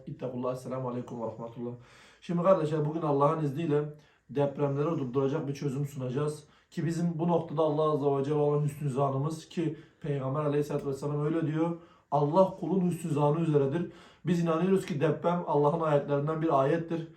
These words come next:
Ve Allah Azze ve Celle kavimler ne zaman azarsa mutlaka onlara bir takım musibetler musallat etmiştir ki kendilerine çeki düzen versinler diye.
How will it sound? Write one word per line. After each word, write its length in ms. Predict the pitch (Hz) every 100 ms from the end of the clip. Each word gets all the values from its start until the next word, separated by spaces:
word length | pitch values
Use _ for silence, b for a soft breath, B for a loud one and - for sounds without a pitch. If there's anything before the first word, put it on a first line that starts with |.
| b b
Ve 60 | 143
Allah 320 | 143 151 165
Azze 160 | 156 147
ve 160 | 143
Celle 360 | 147 175 160 -
kavimler 460 | 156 147 143 156 156
ne 100 | 165
zaman 260 | 156 156 147
azarsa 640 | 139 160 165 180 185 185 B B
mutlaka 360 | 175 - 160 156
onlara 400 | 156 151 156 151
bir 160 | 160
takım 260 | 143 147 156
musibetler 560 | 143 - 139 135 160
musallat 460 | 147 143 139 143 160
etmiştir 340 | 160 175 151
ki 140 | 180 165
kendilerine 440 | 165 143 147 151
çeki 220 | 147 143
düzen 300 | 135 139 139
versinler 460 | 127 - 143 131 110
diye. 160 | 123